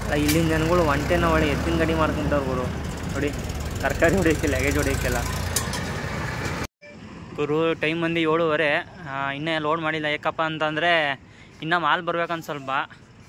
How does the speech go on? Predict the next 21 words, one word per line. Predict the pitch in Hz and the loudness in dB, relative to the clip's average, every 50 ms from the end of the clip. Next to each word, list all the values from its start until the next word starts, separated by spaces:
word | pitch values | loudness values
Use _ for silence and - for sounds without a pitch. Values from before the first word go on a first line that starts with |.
| - - - - - - - - - - 139 | -20 -20 -20 -20 -20 -20 -20 -20 -16 -12 -10
ಆ, | 139 139 139 139 | -8 -6 -6 -6
ಈಗ | 143 160 165 165 | -6 -4 -4 -4
ಒಂದು | 165 165 | -6 -4
tractor | 156 156 151 175 165 - 185 170 | 0 0 0 0 0 -4 -8 -6
ಬಂತು, | 160 165 170 175 156 160 151 180 196 - - - - - - - - - - - - - - - - - | -6 -8 -8 -8 -6 -4 -4 -4 -4 -6 -12 -18 -20 -20 -20 -20 -20 -20 -18 -18 -18 -16 -18 -18 -16 -12
ಇನ್ನೂ | 156 170 180 185 | -6 -4 -4 -4
ಒಂದು | 180 165 | -2 -2
tractor | 170 175 170 175 185 | -2 -2 -2 -4 -6
ಬರ್ಬೇಕಂತೆ. | 175 175 165 165 160 165 156 160 175 190 - - - - - - - | -6 -6 -6 -8 -8 -10 -8 -6 -8 -8 -8 -10 -14 -20 -20 -18 -16
ಅದು | 147 139 | -12 -10
ಬಂದಮೇಲೆ | 151 151 156 165 170 170 | -8 -8 -6 -6 -6 -4
load | 160 160 165 165 | -4 -4 -4 -4
ಮಾಡ್ತಾರಂತೆ. | 165 160 156 - 151 147 139 135 139 147 160 - - - - - - - - - - - - - - - - - - | -6 -8 -6 -6 -8 -8 -8 -8 -8 -8 -8 -10 -16 -20 -20 -20 -20 -20 -20 -20 -20 -20 -20 -20 -20 -20 -20 -20 -10
but | 139 | -8
ಅಲ್ಲಿ | 147 143 143 | -8 -6 -6
ನಮ್ಮದು | 143 151 165 | -8 -6 -6
ಒಂದು | 170 170 165 | -6 -6 -6
night | 156 160 165 165 | -6 -6 -6 -6
ಆಗುತ್ತೆ | 160 156 160 151 | -6 -6 -8 -10
ಗುರು, | 151 160 160 160 | -8 -6 -6 -6
ಒಂದು | 156 151 151 | -6 -6 -4